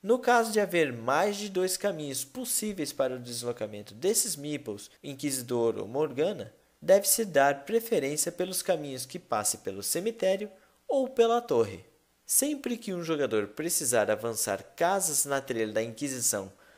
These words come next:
para além da casa trinta e dois, o jogador perderá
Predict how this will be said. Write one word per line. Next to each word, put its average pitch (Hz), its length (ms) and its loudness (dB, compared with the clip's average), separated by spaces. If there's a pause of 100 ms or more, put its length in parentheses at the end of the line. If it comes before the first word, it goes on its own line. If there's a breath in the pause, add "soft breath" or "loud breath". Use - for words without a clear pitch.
(200 soft breath)
para 156 320 4
além 131 460 2
da 180 160 0
casa 117 340 -2
trinta 107 320 -8
e 156 60 -4
dois, 156 420 -6 (300 soft breath)
o 196 120 -2
jogador 185 420 4
perderá 175 640 4